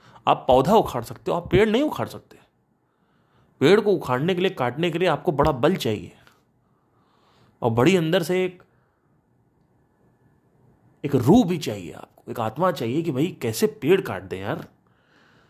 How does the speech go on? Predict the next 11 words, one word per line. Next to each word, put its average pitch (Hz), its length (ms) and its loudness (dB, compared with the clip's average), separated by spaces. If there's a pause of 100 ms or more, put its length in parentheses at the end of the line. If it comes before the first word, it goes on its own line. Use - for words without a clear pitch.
(260)
पेड़ 156 220 4
एक 147 120 0
इतना 143 420 -4 (240)
अच्छी 156 280 -8
चीज़ 135 200 -4
होती 98 180 -8
है, 113 100 -10
पेड़ 165 220 0
कैसे, 120 320 -10
तो - 100 -8
आप - 360 -2